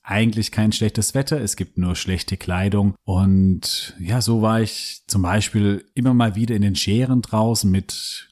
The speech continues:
guter Kleidung ist das genauso schön wie bei herrlichem Wetter. Vielleicht manchmal sogar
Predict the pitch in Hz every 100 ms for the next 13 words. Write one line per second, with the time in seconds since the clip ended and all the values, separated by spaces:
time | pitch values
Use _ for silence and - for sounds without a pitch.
0 | - 113 139 131 120 110 - - 95 101
1 | 117 120 113 113 110 107 - 104 - 98
2 | 92 - - - _ 113 98 98 101 104
3 | - 98 92 90 90 90 90 98 87 95
4 | 92 87 - - - 143 170 - 180 -
5 | 139 131 127 127